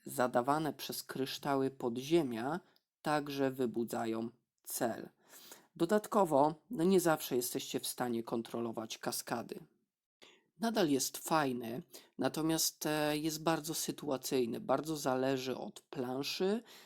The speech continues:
em, i tego, jakich macie z nim bohaterów w drużynie. Em, szczerze, ja bym wolał nadal używać, em, starych,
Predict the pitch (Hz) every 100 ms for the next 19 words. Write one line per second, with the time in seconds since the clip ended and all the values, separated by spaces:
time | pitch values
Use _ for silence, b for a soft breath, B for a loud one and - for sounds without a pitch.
0 | B B - 123 131 127 127 127 131 -
1 | 143 - 160 147 139 135 135 _ _ -
2 | 139 147 151 139 - 123 117 120 120 127
3 | 123 117 - b - 202 127 123 - 113
4 | 113 - 151 120 127 135 120 110 - _
5 | B B B B B - 117 120 120 123
6 | 123 127 127 - _ _ _ - - -
7 | - 202 202 185 170 160 147 139 - 143
8 | 143 147 139 135 135 135 139 131 131 123
9 | 143 127 131 120 - - - _ 214 156
10 | 120 113 127 123 113 - - - 147 139
11 | 127 117 -